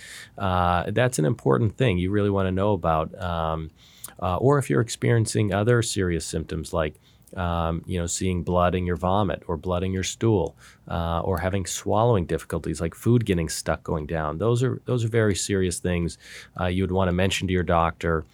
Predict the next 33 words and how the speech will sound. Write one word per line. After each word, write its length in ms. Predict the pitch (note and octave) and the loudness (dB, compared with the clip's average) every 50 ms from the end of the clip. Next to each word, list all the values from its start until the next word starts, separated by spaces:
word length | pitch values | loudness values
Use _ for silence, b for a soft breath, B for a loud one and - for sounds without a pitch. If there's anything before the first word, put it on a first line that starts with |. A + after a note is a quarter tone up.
| B B B B - - | B B B B -10 -4
and, 420 | F#2 F#2 F2 E2+ E2+ E2+ E2+ - | -2 -2 0 0 0 0 -2 -2
and 160 | - F#2 F2+ | -2 -2 0
they 120 | F#2 F#2 F2+ | 0 0 0
can 160 | - G2 F2+ | 0 -2 -2
help 240 | D#2+ F#2 F2+ F2 - | 0 0 0 0 -2
determine 560 | - E2+ - - F#2+ F2+ F2 E2+ E2+ E2+ E2+ | -4 -6 -4 -4 -2 -2 0 0 -2 -2 0
whether, 360 | F2 E2+ E2+ E2+ E2+ E2 D#2+ - | 0 0 0 2 0 0 0 -2
you 140 | - F2+ | -2 -4
know, 120 | F2 E2 E2 | -4 -2 -2
you 160 | E2 E2+ F2 | -2 -4 -4
need 140 | E2+ E2 D#2 | -4 -6 -6
to 60 | E2 | -6
see 220 | - - - G2+ | -4 -2 0 0
a 60 | F#2 F2 | 0 0
specialist, 720 | - - - F2+ E2+ - - F#2 F2+ F2 E2+ E2 - B B B B B B - | -2 -2 -2 -2 -2 -2 -2 -2 0 0 0 -2 -4 B B B B B B -8
uh, 280 | - F2+ F2 F2 E2+ E2 - | -6 -4 -2 0 0 0 0
like 180 | F#2 F2+ F2 | -2 -2 -2
Doctor 240 | - F2+ E2+ E2 - | 0 -2 -2 -2 -4
Blau 300 | E2+ D#2+ F#2 F2 E2+ F2 | -4 -2 0 0 2 2
or 80 | F2 E2+ | 2 0
myself, 600 | E2+ E2 D#2+ D#2 - - G#2 G2+ F#2+ F#2+ F#2 - B B B B B B - | 0 -2 -2 -2 0 2 4 4 4 2 0 -2 B B B B B B -10
um, 560 | - F2+ F2+ E2+ E2+ E2 D#2+ D#2+ D#2+ D#2+ E2 - - | -4 -2 0 0 2 2 2 0 0 -2 -4 -6 -4
or 200 | G#2 G2+ G2 F#2 | -2 -2 0 -2
if 120 | F2 - | -2 -2
there 180 | - F#2 F2 E2+ | -2 -2 0 0
are 140 | E2+ - - | 0 0 -2
other 200 | F#2 F2+ F2+ F2 | -2 -2 -4 -6
things 280 | - - F2+ E2 - | -6 -6 -6 -6 -4
they 120 | - F2+ E2+ | -4 -6 -4
can 140 | - E2 | -4 -6
do 140 | D#2 E2+ E2 | -4 -4 -4
to 80 | D2+ D2+ | -4 -4
help. 340 | - E2 D#2+ D#2 D#2+ - | -2 -2 0 0 -2 -4